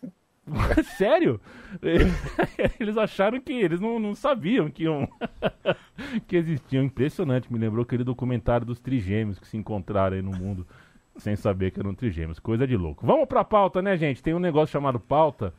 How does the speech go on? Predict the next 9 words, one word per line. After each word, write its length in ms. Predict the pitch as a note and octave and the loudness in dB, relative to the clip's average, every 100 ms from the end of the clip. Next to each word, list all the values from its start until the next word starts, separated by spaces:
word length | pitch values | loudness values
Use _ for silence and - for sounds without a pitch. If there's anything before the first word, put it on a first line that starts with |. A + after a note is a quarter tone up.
| - - - _ | -16 -20 -20 _
é, 480 | - G#2+ G#2+ G#2 G2+ | 0 2 4 4 2
e 120 | G#2+ | 2
aí 200 | A2+ A2 | 2 2
eu, 300 | A#2 A#2 A#2+ | 2 2 2
eu, 340 | A#2+ A#2+ A#2 F#2+ | 2 0 -2 -2
eu 180 | A#2 | -2
sou 220 | G#2 A#2+ A2 | -2 -2 0
encarregado 600 | A2+ G#2+ A#2 G#2+ G#2 G2+ | 0 0 2 2 2 0
de 580 | G#2 A2 G2 F#2 E2 | -4 -2 -2 -4 -6